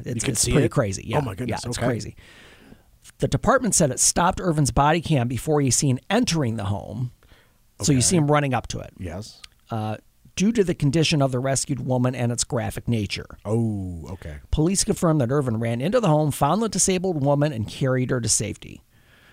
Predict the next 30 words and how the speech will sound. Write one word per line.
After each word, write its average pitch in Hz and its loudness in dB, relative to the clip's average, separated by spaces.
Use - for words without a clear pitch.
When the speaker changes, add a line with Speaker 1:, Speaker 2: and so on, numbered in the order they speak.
Speaker 1:
As 180 2
a 160 0
police 170 0
officer, 139 2
the 110 -2
first 196 -2
thing 208 0
you 156 2
think 156 -2
of 143 0
is - -6
the 104 -6
preservation 139 0
of 123 -2
life, 117 0
and 104 -4
fortunately, 151 -2
we, 127 -4
we 127 -2
were 127 -10
able 139 0
to 139 -2
do 120 2
that, 101 -4
Irvin 120 -2
told 123 0
the 107 -4
Columbia 113 -4
Daily 104 -6
Herald. 98 -8